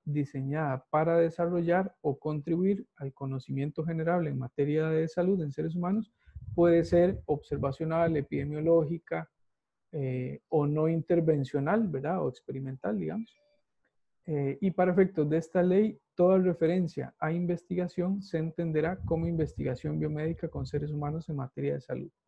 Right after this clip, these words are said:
¿verdad? Entonces, esta era... Esta, esta distinción que estábamos, eh, que estábamos haciendo. Y, eh, al final, bueno, otro de los conceptos que aparece ahí es que,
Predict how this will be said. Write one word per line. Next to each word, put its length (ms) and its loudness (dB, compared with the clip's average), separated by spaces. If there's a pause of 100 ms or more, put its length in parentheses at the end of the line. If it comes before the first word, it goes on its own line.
(120)
¿verdad? 220 -14
Entonces, 300 -6
esta 160 -2
era... 180 0 (460)
Esta, 360 -4
esta 300 0
distinción 580 -2
que 100 -8
estábamos, 720 -6 (960)
eh, 400 -4
que 80 -12
estábamos 480 -6
haciendo. 500 0 (1500)
Y, 380 2 (100)
eh, 840 0 (680)
al 200 2
final, 480 0
bueno, 460 2
otro 280 0
de 60 4
los 160 0
conceptos 480 -4
que 100 -8
aparece 500 -4
ahí 340 -2
es 280 -4
que, 420 -2